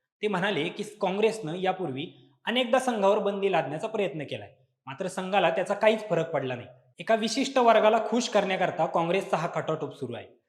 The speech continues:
संघावर कितीही आरोप केले, संघाला अडकवण्याचा कितीही प्रयत्न केला, तरी संघाचे काही बिघडणार नाही हे नक्की. वर घडलेल्या या दोन घटना का घडल्यात पाहूयात. संघाच्या पाच गोष्टी ज्या विरोधकांना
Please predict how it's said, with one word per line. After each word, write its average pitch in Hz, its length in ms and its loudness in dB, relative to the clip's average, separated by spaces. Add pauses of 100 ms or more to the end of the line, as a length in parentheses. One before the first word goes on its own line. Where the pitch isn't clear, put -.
(180)
संघावर 170 420 0
कितीही 202 360 0
आरोप 190 320 6
केले, 139 240 0
संघाला 175 380 2
अडकवण्याचा 175 540 2
कितीही 233 360 -2
प्रयत्न 190 320 0
केला, 135 260 -4 (340)
तरी 220 120 -4
संघाचे 226 420 4
काही 220 180 2
बिघडणार 185 480 2
नाही 156 280 -4
हे 156 60 -2
नक्की. - 400 -12 (520)
वर 262 160 6
घडलेल्या 220 440 4
या 208 140 4
दोन 214 320 2
घटना 160 320 -4
का 220 240 4
घडल्यात 123 360 -2 (420)
पाहूयात. 160 300 0
संघाच्या 160 460 -2
पाच 185 280 4
गोष्टी 156 520 -4
ज्या 180 120 2
विरोधकांना 160 540 -4